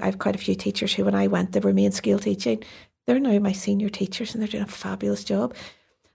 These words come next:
But I think for me, it's always, it can be difficult. You make difficult decisions. You make different, mo-, difficult moral decisions sometimes.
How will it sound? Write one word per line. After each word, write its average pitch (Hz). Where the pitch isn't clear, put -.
But -
I 202
think 220
for -
me, 202
it's -
always, 202
it -
can 220
be 214
difficult. 233
You 208
make 220
difficult 202
decisions. 202
You 214
make 220
different, -
mo-, 202
difficult -
moral 196
decisions 240
sometimes. 247